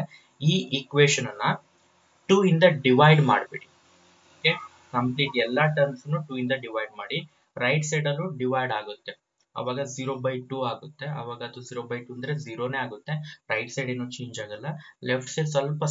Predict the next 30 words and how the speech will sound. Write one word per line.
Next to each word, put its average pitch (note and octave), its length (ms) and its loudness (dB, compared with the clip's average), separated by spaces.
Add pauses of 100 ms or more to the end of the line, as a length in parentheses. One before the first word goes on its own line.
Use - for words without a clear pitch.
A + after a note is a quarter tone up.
(120)
simplify D3+ 580 2
ಆಗುತ್ತೆ, A2 300 -10
easy D3 260 0
ಆಗುತ್ತೆ G#2 240 -10
ನಿಮಗೆ. G#2+ 220 -12
ಅದಕ್ಕೆ B2+ 240 -8 (400)
ಇದನ್ನ D3 220 4 (140)
divide D3 420 4
by C#3+ 80 2 (100)
two B2+ 100 -2 (120)
ಮಾಡ್ಕೊಂಡಿದೀವಿ A2 680 -8
ಅಂತ B2+ 120 -4 (100)
ಅನ್ಕೊಳ್ಳಿ B2 420 0
ನೀವು. A2 160 -16 (360)
Mention B2 420 2
ಮಾಡಿ A#2+ 180 2 (140)
ಬೇಕು A2+ 280 -4
ಅಂದ್ರೆ, A2+ 200 -8 (140)
ಇಲ್ಲ A2+ 100 -2 (100)
ಅಂದ್ರೆ A2+ 180 -6 (100)
ಹಾಗೆ A2 220 -2 (100)
ಬರೆದ್ರು A2+ 340 -2
ಕೂಡ B2 100 -6 (120)
ನಡೆಯುತ್ತೆ. - 300 -8 (440)
Divide D#3 360 8
ಮಾಡಿದ್ರೆ A#2 240 4 (100)
ಈ - 20 0 (120)
two E3+ 80 6 (100)
cancel B2 380 2
ಆಗುತ್ತೆ, - 300 -10